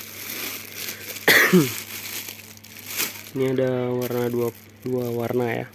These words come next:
Jadi beberapa ini kita buka yang ini lain modelnya, teman. Nah, ini agak murahan sih. Ini kita jual serba tiga lima karena memang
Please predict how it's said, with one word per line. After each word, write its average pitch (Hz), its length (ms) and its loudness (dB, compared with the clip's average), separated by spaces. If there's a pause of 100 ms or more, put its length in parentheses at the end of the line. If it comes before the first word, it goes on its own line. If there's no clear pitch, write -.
(920)
Jadi 123 320 2
beberapa 120 560 0
ini 147 240 6
kita 120 400 2
buka 117 560 -2 (160)
yang 123 240 2 (640)
ini 143 240 2
lain 151 400 4
modelnya, 120 320 0
teman. 123 240 -2 (1120)
Nah, 117 240 -4
ini 123 240 2
agak 117 240 -2
murahan 117 400 0
sih. 127 80 -8 (1400)
Ini 131 160 4
kita 127 160 4
jual 127 320 6
serba 127 260 2
tiga 127 220 0
lima 127 480 0
karena 123 240 2
memang 127 480 2